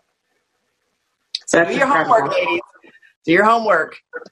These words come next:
Speaker 1: If you
Speaker 2: <laughs>
Speaker 1: want, if you want to get in the industry, know the industry. You know, when you're transitioning out, know the industry that you want to get in. Don't let anyone tell you that you cannot do it. You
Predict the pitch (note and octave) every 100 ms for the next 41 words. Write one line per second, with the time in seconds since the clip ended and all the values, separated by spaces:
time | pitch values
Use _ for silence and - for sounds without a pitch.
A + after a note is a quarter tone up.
0 | _ B3+ A#3+ D4+ C#4+ D4+ G4 C#4 G4+ F#3+
1 | A#3 C4+ C4+ C4 A#3 B3 A#3+ A3+ - A#3+
2 | B3+ B3+ B3+ B3 G3+ F#3+ G3 A3+ A#3+ B3
3 | A#3 A#3+ A#3+ - A#3 A#3 A#3 A#3 _ _
4 | F3 E3 E3 F3+ G3 A3+ G#3+ G#3+ G#3+ G#3+
5 | G#3+ G#3 G#3+ G#3+ E3+ F3 F#3+ G#3+ B3 G3
6 | A3 A3 A#3 G3 F3 F#3 F#3 F#3 F3+ F#3+
7 | G3 F#3+ F3 E3+ F3 E3 G#3 G#3 A#3 A3
8 | A3 - G3+ G3+ G3 F3 D3 F3 - F3+
9 | E3 E3 F3+ G3+ - E3+ F3 G3 G3+ G#3+
10 | D3 E3+